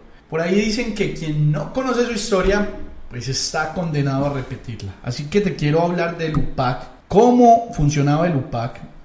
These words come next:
y por qué afectó a tantas familias, y te quiero contar una historia de una familia en particular.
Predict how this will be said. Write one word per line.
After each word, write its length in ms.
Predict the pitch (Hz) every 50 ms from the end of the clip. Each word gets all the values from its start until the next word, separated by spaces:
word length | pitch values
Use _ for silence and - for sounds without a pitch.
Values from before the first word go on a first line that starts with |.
| - - - -
y 80 | 143
por 260 | - - 143 143 -
qué 80 | - 147
afectó 480 | 143 143 180 160 - - - 180 175 175
a 220 | 175 170 - -
tantas 420 | - 202 180 185 180 - 185 185
familias, 440 | - 180 156 151 147 139 151 147 147
y 40 | 147
te 120 | - 127
quiero 200 | - 139 139 143
contar 500 | 139 139 131 127 - 120 120 117 113 - - - - - - -
una 160 | 139 143 147
historia 420 | 147 147 - 139 131 131 143 143 139
de 100 | 135 131
una 200 | 127 127 127 123
familia 760 | - 123 117 120 120 113 113 117 120 120 123 120 - - - -
en 200 | 139 131 123 117
particular. 960 | - 127 120 117 - - 117 - 127 117 120 127 113 104 101 - - - -